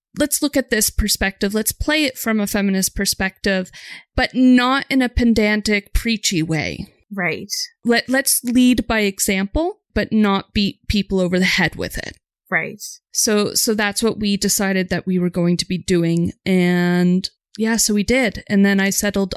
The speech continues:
Speaker 1: on Rashomon because, I mean, that's the perfect setting for this.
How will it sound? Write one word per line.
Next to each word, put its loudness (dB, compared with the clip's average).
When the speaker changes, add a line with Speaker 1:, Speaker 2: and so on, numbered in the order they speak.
Speaker 1:
on 0
Rashomon 0
because, -2
I 0
mean, 2
that's -4
the -4
perfect -4
setting 0
for -2
this. -2